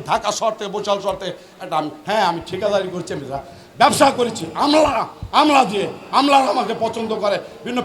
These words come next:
পিডিরা আমাকে পছন্দ করে, কোনো রাজনৈতিক ব্যক্তিত্ব আমাকে পছন্দ করতো না। বলেন আপনি, এই যে বাকরগঞ্জ থানায় আমি এক টাকার কাজ করেছি কিনা,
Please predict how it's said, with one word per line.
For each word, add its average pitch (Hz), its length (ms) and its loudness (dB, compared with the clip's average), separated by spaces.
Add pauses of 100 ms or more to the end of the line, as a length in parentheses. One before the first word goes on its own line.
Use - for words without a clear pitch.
পিডিরা 302 300 6
আমাকে 233 300 0
পছন্দ 214 320 -4
করে, 196 180 0 (260)
কোনো 196 200 -8
রাজনৈতিক 262 500 6
ব্যক্তিত্ব 233 380 0
আমাকে 196 260 0
পছন্দ 180 300 -8 (100)
করতো 202 200 -10
না। 139 160 -6 (300)
বলেন 302 260 6
আপনি, 277 260 2 (300)
এই 240 100 2
যে 233 120 -2
বাকরগঞ্জ 269 540 0
থানায় 233 220 2
আমি 226 100 -2
এক 254 140 4 (100)
টাকার 240 300 4
কাজ 208 260 -4
করেছি 196 260 -10
কিনা, 190 160 -4